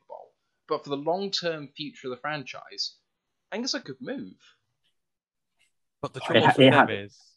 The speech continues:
Speaker 2: sorry, go on, Ryan.
Speaker 3: I, I agree. He had to go. Like I said, they were not able to even backload any deal. They could not tie themselves to that horse too long because it would have crippled them in future. And I'd say first and second round is really good.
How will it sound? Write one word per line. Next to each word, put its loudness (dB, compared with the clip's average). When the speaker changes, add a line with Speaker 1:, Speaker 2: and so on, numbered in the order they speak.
Speaker 2:
sorry, -8
go -6
on, -8
Ryan. -14
Speaker 3:
I, 4
I 8
agree. 2
He -4
had -2
to -4
go. -2
Like 4
I -6
said, 0
they 4
were 4
not 4
able -4
to -4
even 8
backload 2
any 4
deal. 2
They 0
could 6
not 4
tie 2
themselves -2
to -2
that 4
horse 2
too 4
long 2
because 4
it 4
would 6
have 0
crippled 0
them 2
in -2
future. 6
And 8
I'd 6
say 6
first 4
and -2
second -2
round 0
is -8
really 0
good. 0